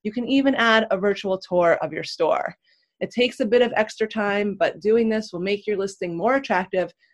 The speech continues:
and as a result, drive more traffic to your location.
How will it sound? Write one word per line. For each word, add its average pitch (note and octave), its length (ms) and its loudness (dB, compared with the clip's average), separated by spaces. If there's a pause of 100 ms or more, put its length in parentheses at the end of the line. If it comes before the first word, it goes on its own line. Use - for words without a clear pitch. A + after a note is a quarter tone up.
(140)
and F#3 80 -2
as F#3+ 200 0
a G3 40 2
result, F#3+ 500 4
drive F3+ 380 2
more F3 200 -2
traffic D#3+ 480 -2
to - 120 -16
your D#3 140 -4
location. G#3+ 640 0